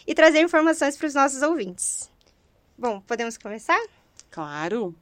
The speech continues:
Speaker 1: Então, vamos lá. É, professora, o acidente vascular encefálico, o A V E, é a mesma coisa que o acidente vascular cerebral, o A V C, que é a mesma coisa que o derrame cerebral?
Speaker 2: Isso, é a mesma coisa. A gente tá falando, né? Então,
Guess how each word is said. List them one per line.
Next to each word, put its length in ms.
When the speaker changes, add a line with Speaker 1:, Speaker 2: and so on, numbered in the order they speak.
Speaker 1:
Então, 180
vamos 200
lá. 160
É, 560
professora, 640
o 60
acidente 380
vascular 500
encefálico, 760
o 60
A 160
V 140
E, 200
é 60
a 40
mesma 280
coisa 300
que 60
o 20
acidente 320
vascular 440
cerebral, 640
o 80
A 60
V 120
C, 440
que 100
é 20
a 40
mesma 340
coisa 340
que 100
o 60
derrame 360
cerebral? 480
Speaker 2:
Isso, 460
é 120
a 60
mesma 360
coisa. 300
A 40
gente 200
tá 80
falando, 600
né? 300
Então, 440